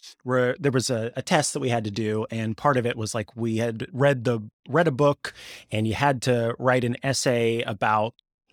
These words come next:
who knows what. It was, like, a comparison between, uh, the values of Quakers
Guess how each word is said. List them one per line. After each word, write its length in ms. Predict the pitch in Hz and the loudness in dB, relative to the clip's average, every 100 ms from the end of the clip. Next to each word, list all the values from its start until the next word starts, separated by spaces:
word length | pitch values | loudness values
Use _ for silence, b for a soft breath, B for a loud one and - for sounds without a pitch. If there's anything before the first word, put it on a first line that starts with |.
| - | 0
who 120 | 190 | 4
knows 320 | 170 120 107 | 4 4 0
what. 160 | 101 110 | -2 -2
It 80 | 117 | -2
was, 180 | 120 | -4
like, 140 | 151 - | -4 -4
a 60 | |
comparison 680 | 135 226 - 165 151 165 143 | -4 -4 0 0 2 2 2
between, 640 | 127 - 143 123 120 120 110 B B B | 0 -2 0 2 2 0 -4 B B B
uh, 320 | 120 117 110 | -4 -2 -4
the 120 | 110 110 | -4 -4
values 760 | 104 131 139 131 131 131 120 | 2 6 6 4 4 2 2
of 160 | 113 - | -2 -4
Quakers 840 | - 135 - 139 127 123 123 - | 0 2 2 0 2 0 0 -4